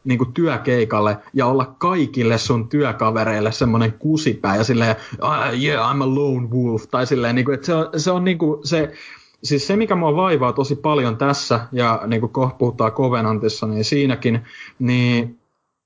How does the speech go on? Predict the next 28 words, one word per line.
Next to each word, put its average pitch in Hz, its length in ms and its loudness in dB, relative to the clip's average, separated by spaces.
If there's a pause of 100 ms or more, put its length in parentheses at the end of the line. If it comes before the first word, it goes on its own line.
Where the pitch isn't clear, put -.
(440)
tosi 247 220 2
moni 240 240 2
näistä 170 300 0
hahmoista, 160 380 0
niinku, 117 220 0
käyttäytyy 117 640 0
tosi 135 300 0
silleen 117 580 2 (1400)
epäloogisesti 123 880 0
tai 117 120 0
silleen 135 260 2
irratino-, 120 640 0 (180)
irrationaalisesti. 123 1300 0 (260)
Et 135 120 2
ne 143 100 2
on 156 100 2
tosi 196 280 0
semmosia 123 600 2
ihmeen, 139 420 2
niinku, 113 420 2
elokuvahahmoja. 117 1040 0
Ne 131 80 2
ei 160 140 2
oo 185 60 0
todellakaan 156 580 0
luonnollisia, 120 640 0
niinku 107 260 0
esim 110 360 2